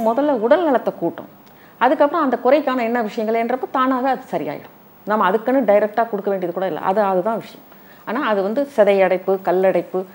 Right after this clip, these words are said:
இப்படி நிறைய விஷயங்களுக்கு அந்த மருந்துகள் இருக்கு. ஏன்னா ஒரு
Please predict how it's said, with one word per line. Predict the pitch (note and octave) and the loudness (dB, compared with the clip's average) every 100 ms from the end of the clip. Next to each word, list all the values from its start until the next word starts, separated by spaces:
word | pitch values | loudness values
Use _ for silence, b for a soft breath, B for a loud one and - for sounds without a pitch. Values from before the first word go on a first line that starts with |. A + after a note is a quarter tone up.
| B - | B -10
இப்படி | B3 B3 | -4 0
நிறைய | G3+ G#3+ A#3+ | 2 4 4
விஷயங்களுக்கு | A#3 C4 B3 B3 B3 | 2 0 2 2 2
அந்த | A3 | 0
மருந்துகள் | F3 F3+ F3 F3 | 0 0 2 0
இருக்கு. | D3 - - - B B B B - | -2 -8 -12 -14 B B B B -2
ஏன்னா | G3+ G3+ G3 F#3+ | 0 0 -2 -2
ஒரு | F#3 F3 E3+ E3 D#3 | 0 0 0 -4 -8